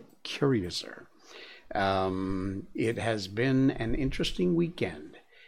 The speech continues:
We've got, uh, where's our first story here tonight? Where did we put it? Where d-, oh, it's from Substack. That's why.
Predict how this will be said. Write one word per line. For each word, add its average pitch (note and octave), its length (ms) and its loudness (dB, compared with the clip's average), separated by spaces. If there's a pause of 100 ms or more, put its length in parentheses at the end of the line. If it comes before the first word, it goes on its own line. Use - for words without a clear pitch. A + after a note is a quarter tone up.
(180)
We've G#2 280 -2
got, B2+ 500 2
uh, B2 520 4
where's D#3+ 300 2
our F#3+ 140 2
first D3+ 320 2
story G2 380 -4
here - 200 -10
tonight? - 440 -16
Where E3+ 720 2
did E3+ 220 4
we E3 240 8
put E3 260 6
it? C#3 240 4 (680)
Where G3 420 8
d-, G3+ 100 4
oh, E3+ 160 10
it's D#3+ 140 6
from F3+ 160 8
Substack. D3+ 720 8
That's B2+ 260 -4
why. E2+ 280 -12